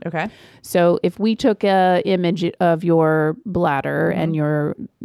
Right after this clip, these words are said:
Speaker 2: uterus and vagina and your rectum, and we saw a side view of that, like, on an, on a, uh,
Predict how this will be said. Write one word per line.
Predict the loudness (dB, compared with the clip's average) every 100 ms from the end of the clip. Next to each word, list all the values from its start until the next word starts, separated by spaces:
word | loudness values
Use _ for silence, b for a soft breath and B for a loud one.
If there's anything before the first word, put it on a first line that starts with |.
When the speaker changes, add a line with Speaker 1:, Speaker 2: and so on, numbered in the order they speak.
| -18 -16 -6
Speaker 2:
uterus | -2 2 2 0 -4 -10
and | -10
vagina | -6 -2 -2 -2
and | -4 -4
your | -4
rectum, | -4 -4 -6
and | -4
we | -6
saw | -2 -2 -2
a |
side | -2 -2 -2 0
view | -2 -2
of | -4
that, | -6 -4
like, | -4 -4
on | -4
an, | -6 -6
on | -4 -2
a, | 0 -2 -4 -8 _ -12
uh, | -10 -8